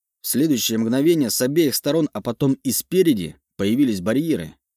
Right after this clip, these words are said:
Он заключил меня в узкую комнату из энергетических стен, лишь спереди оставив небольшое отверстие. «Быстрее!» орал главный возмутитель спокойствия,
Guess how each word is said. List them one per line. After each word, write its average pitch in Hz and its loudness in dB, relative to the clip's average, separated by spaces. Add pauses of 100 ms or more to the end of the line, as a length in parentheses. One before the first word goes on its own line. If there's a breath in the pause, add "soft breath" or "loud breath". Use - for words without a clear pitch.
(240)
Он 117 0
заключил 175 0
меня 156 2
в 139 -2
узкую 180 0
комнату 196 -2
из 120 -6
энергетических 131 -4
стен, 147 -4 (340)
лишь 123 2
спереди 170 2
оставив 131 -4
небольшое 98 0
отверстие. 95 -4 (800)
«Быстрее!» 185 2 (760)
орал 139 2
главный 147 0
возмутитель 117 -2
спокойствия, - -2